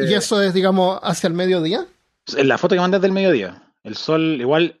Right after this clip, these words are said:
Speaker 2: el,
Speaker 1: Ah, ya, ya.
Speaker 2: el sol sale, ahora está saliendo a la, a las once de la mañana y se entra a la, a las seis. Ya estamos como, cada día dura por lo menos diez minutos más que el día anterior. O sea, ya, ya estamos
Speaker 1: Ya,
Speaker 2: una,
Speaker 1: guau.
Speaker 2: disfrutando el verano bien,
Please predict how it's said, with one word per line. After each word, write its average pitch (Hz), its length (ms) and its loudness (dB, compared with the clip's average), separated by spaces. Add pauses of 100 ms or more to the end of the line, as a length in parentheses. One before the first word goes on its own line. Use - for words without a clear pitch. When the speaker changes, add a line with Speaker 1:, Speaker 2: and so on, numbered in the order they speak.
Speaker 2:
el, 135 120 -4
Speaker 1:
Ah, 170 240 0
ya, - 80 -6
ya. 156 160 -6
Speaker 2:
el 160 100 -6
sol 156 240 -2
sale, 151 540 0
ahora 151 300 0
está 180 160 -10
saliendo 151 320 -4
a 147 40 -2
la, 127 420 -6
a 113 160 -16
las 110 220 -10
once 165 300 -4
de 175 60 -2
la 175 80 -4
mañana 175 340 -6 (580)
y 117 100 -14
se 135 140 -2
entra 143 540 0
a 131 60 -4
la, 135 340 -2
a 131 60 -8
las 135 160 -4
seis. - 240 -8 (120)
Ya 113 200 -8
estamos 131 360 -4
como, 107 300 -12 (320)
cada 143 220 0
día 160 260 0
dura 143 320 -4
por - 220 -10
lo 127 100 -4
menos 147 180 -4
diez 156 120 -4
minutos 156 200 -6
más 160 180 -4
que 151 100 -8
el 151 40 -6
día 147 100 0
anterior. 120 300 -6 (1000)
O - 40 -18
sea, 104 120 -4 (120)
ya, 117 160 -2
ya 120 80 -2
estamos - 260 0
Speaker 1:
Ya, 135 60 0
Speaker 2:
una, 131 120 0
Speaker 1:
guau. - 320 -10
Speaker 2:
disfrutando 131 440 -2
el 127 60 -2
verano 127 440 0 (160)
bien, 117 460 -4